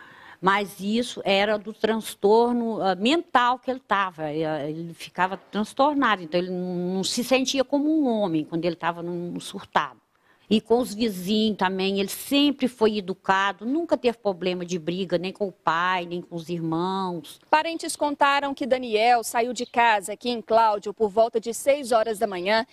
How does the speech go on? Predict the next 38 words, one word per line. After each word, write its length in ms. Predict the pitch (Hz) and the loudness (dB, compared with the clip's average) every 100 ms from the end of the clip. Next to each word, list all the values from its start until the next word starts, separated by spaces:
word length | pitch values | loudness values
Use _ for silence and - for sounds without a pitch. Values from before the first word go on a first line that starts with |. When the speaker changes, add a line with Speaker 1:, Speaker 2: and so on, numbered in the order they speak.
| - | -4
Speaker 2:
e 80 | 269 | -2
seguiu 320 | 262 285 277 | 0 0 0
sentido 520 | 302 294 269 294 269 277 | -2 -2 -2 -2 2 2
a 60 | |
rodovia 800 | 277 269 285 254 202 269 277 180 | 2 2 2 0 -2 0 2 2
quando 280 | - 247 262 | 2 0 -2
foi 240 | - 339 302 | -2 0 -2
visto 500 | 196 269 349 - 320 | -2 -2 -2 -4 -2
por 180 | 311 269 | 0 0
vizinhos 680 | 277 208 185 262 285 277 - | 0 0 0 0 2 0 0
ainda 320 | 240 247 254 | -2 2 2
com 180 | 269 247 | 0 2
roupa. 460 | 208 185 - 147 - - - | 2 2 2 -2 -2 -18 -4
Ele 140 | - 233 | 0 0
entrou 380 | 233 - 254 254 | 0 0 2 2
em 100 | 233 | -2
uma 80 | |
estrada 400 | 226 - 220 220 | -6 0 0 0
de 100 | 208 | -6
terra, 460 | 196 - 233 240 226 | -2 4 4 4 2
caminhou 480 | 233 247 240 247 262 | 2 0 2 2 2
por 160 | 254 | 2
cerca 400 | - - 240 - | -4 -2 0 0
de 140 | 240 233 | 0 -2
vinte 320 | 185 320 359 | 0 0 0
e 60 | 330 | -2
cinco 300 | 311 302 285 | -2 -4 -2
quilômetros 680 | 294 247 240 233 247 240 - - - | 2 4 4 2 2 0 -2 -14 -2
e 80 | 254 | 2
chegou 280 | 277 233 262 | 4 4 2
em 40 | |
Marilândia, 800 | 254 247 240 208 233 285 240 214 | 2 0 4 6 6 4 -2 -4
distrito 500 | 233 220 - 302 285 | -4 -4 -4 -4 -2
de 120 | 262 | -4
Itapecerica, 800 | 247 247 220 - 202 254 285 247 | -4 0 0 0 -2 -2 2 0
já 320 | 190 170 262 | 0 2 2
sem 200 | 349 349 | 2 -4
roupa, 460 | 320 269 262 - 262 | 0 2 2 2 0